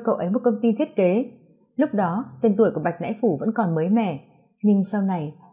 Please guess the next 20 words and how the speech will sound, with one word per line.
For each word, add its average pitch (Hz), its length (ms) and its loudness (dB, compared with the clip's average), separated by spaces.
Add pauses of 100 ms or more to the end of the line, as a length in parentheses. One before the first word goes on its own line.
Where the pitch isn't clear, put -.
cậu 190 140 6
ấy 185 100 6
đã 190 120 0
đưa 233 160 6
nó 202 160 4
lên 220 220 2
một 185 120 0
tầm 185 120 -2 (140)
cao 190 160 -2
mới. 175 300 0 (1120)
Chỉ - 180 2
với 180 140 4
thời 247 120 8
gian 220 260 2
năm 214 160 4
năm 202 200 4
ngắn 185 200 0
ngủi, 196 240 4 (400)
công 220 220 2
ty 220 60 2